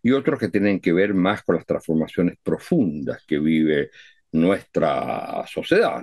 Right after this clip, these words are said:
la sociedad del siglo veintiuno, en cada una de sus, eh, especifici-, especificidades,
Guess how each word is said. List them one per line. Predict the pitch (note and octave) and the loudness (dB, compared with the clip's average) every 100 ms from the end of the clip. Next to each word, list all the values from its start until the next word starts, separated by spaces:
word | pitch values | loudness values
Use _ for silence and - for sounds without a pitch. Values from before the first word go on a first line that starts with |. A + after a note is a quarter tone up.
| - | -12
la | |
sociedad | - - - A#1+ | -14 -12 -10 -10
del | - | -12
siglo | - C2+ B1 A1+ A#1 G#1+ - - - | -14 -12 -8 -8 -8 -8 -10 -12 -12
veintiuno, | - F2+ - D#3+ A#2+ F2+ E2 - - - - | -8 -6 0 2 2 0 -2 -8 -18 -20 -4
en | G2 F2 | 0 0
cada | - G#2 G2 F#2+ | 2 2 4 4
una | G#2+ G2+ E2+ | 2 2 0
de | |
sus, | - E2+ - - | -2 -4 -2 0
eh, | D#2 D2 C#2+ | 2 2 -2
especifici-, | - - D#2+ F2+ F2 F#2+ - | -2 -4 -4 0 0 0 0
especificidades, | G2+ - - E2 E2+ - G2+ E3 G3 C#3 D#2+ - | 0 -2 -4 -4 0 -2 2 2 4 2 0 -6